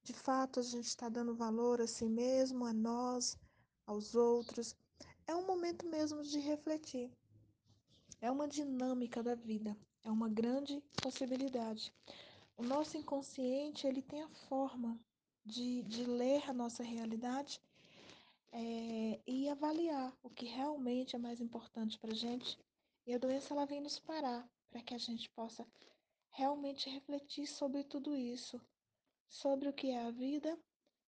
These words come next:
e sobre de que forma estamos levando o valor das nossas pessoas,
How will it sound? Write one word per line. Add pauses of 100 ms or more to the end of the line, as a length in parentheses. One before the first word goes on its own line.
(400)
e
sobre
de
que
forma
estamos
levando (140)
o
valor
das
nossas
pessoas,